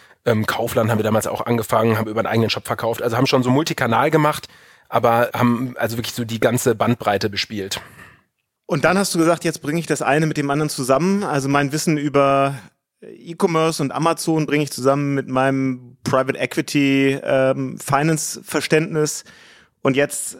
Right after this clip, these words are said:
Speaker 2: ähm, habt ihr, ähm, ja, Marketplace Power Brands als, so kann man es schon sagen, Aggregator. Und euer Geschäftsmodell ist, ihr kauft kleinere oder wahrscheinlich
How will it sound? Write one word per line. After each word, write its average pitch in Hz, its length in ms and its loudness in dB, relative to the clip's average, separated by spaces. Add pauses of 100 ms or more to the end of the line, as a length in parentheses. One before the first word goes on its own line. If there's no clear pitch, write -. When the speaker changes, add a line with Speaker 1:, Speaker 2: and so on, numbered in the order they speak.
(100)
Speaker 2:
ähm, 135 520 -2
habt 139 260 -4
ihr, 131 600 0 (300)
ähm, 127 380 -8
ja, 113 180 0
Marketplace 147 460 0
Power 175 320 2
Brands 180 480 0 (160)
als, 160 600 2
so 139 100 -8
kann 151 160 0
man 156 60 0
es 139 80 -4
schon 147 160 -2
sagen, 147 360 0
Aggregator. 156 920 2
Und 135 140 -4
euer 147 160 0
Geschäftsmodell 151 640 0
ist, 139 240 -6
ihr 147 160 0
kauft 143 540 -2 (540)
kleinere 139 720 2
oder 117 280 -2
wahrscheinlich 117 480 -8